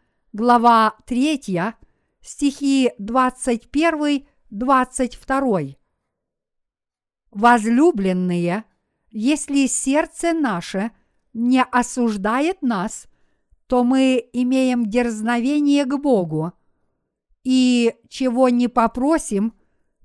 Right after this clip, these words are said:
получим от Него – потому что соблюдаем заповеди Его и делаем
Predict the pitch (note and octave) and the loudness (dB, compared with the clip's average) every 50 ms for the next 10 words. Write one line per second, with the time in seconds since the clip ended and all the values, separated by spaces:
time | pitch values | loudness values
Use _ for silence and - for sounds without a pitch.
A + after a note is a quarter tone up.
0 | _ - - D4 F4 F4 C#4+ B3 G#3+ - - A#3+ A#3 A3+ A#3 - A#3+ B3 - C4 | _ 0 2 4 4 4 4 2 0 -2 -2 -2 0 0 0 -2 -4 -4 -2 2
1 | B3+ C4+ D#4 C#4+ B3+ G#3 F3 D#3+ D#3+ G3 - _ _ _ _ _ _ _ _ _ | 2 2 2 2 2 0 0 0 -2 -4 -8 _ _ _ _ _ _ _ _ _
2 | _ _ _ _ - A#3+ A#3 - - B3+ B3 C4 B3 - - - B3 A#3+ A#3 A#3 | _ _ _ _ -6 -6 -4 0 0 0 2 2 0 -2 -2 0 2 4 4 4
3 | A#3 - _ - - - - B3 A3+ A#3 A#3+ C4 B3+ G#3+ B3+ B3+ C4 B3+ B3+ B3+ | 2 0 _ -12 -10 -4 -2 -2 -2 0 -2 -2 -2 0 0 0 0 0 0 0
4 | A#3+ A#3+ B3 - - G#3 F#3+ G3 A3 B3+ C4+ C#4 C4+ A3+ G3 F#3+ F#3+ F#3+ F3 F3+ | -2 -2 -4 -6 -8 -10 -6 -4 -2 -2 -2 -2 -2 -2 -4 -4 -4 -4 -4 -4
5 | G#3 G#3+ G#3+ B3 C4+ C4 A3 F3 D#3+ E3 F#3+ - - _ _ _ _ _ _ _ | -4 -2 -2 -2 -2 0 0 0 0 -2 -4 -8 -12 _ _ _ _ _ _ _
6 | _ _ _ _ _ _ _ - B3 B3+ A#3+ G3+ A3 C4 C#4 C4+ C4+ C4 B3+ B3+ | _ _ _ _ _ _ _ -2 -2 -2 -2 -2 -2 -2 0 0 0 0 0 0
7 | B3+ B3+ B3 B3 A#3 A3+ | 0 2 2 0 0 -2